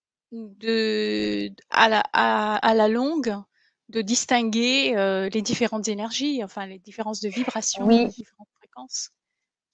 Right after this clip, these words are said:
Speaker 2: Oui, merci Hortense, parce qu'au tout départ, effectivement, quand je vous ai parlé de ces deux stations radio au tout départ, je,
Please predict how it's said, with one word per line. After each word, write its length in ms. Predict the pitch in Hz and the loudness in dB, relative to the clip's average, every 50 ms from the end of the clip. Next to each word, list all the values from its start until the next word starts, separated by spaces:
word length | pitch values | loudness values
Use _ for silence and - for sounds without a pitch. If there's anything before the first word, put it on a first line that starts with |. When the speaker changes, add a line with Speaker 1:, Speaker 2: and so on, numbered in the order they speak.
| - 190 | 0 6
Speaker 2:
Oui, 200 | 196 220 226 233 | 8 10 10 12
merci 320 | 233 214 208 - - 269 | 10 10 8 8 8 6
Hortense, 380 | 247 - - - 220 214 208 - | 6 6 6 2 2 2 2 2
parce 160 | 226 208 - | 0 0 2
qu'au 120 | - 220 | 0 0
tout 140 | 220 - 247 | 0 2 4
départ, 460 | 233 233 226 - - 220 208 240 247 | 6 6 6 6 6 6 8 8 6
effectivement, 720 | 247 208 - - 220 - - - 214 202 220 208 214 247 240 | 4 2 2 0 -2 -2 -2 -2 0 4 6 6 6 6 6
quand 200 | - 220 208 196 | 4 4 4 4
je 180 | 190 196 208 202 | 4 4 4 4
vous 180 | 196 196 196 | 6 6 6
ai 60 | 208 | 6
parlé 260 | 202 208 208 220 240 254 | 8 10 10 10 10 10
de 120 | 220 220 | 8 6
ces 140 | 202 - 208 | 4 4 4
deux 180 | 180 175 226 269 | 6 8 6 6
stations 380 | 262 - 269 240 - - 233 | 6 6 2 4 4 4 4
radio 300 | 214 220 214 196 220 214 | 6 6 6 8 6 4
au 40 | 208 | 4
tout 160 | 202 - - | 4 0 -4
départ, 400 | 190 - - - 165 160 170 - - - - - - - - | -2 -2 0 0 0 -2 -2 -4 -12 -20 -20 -20 -20 -16 -6
je, 160 | - - 196 | 0 2 4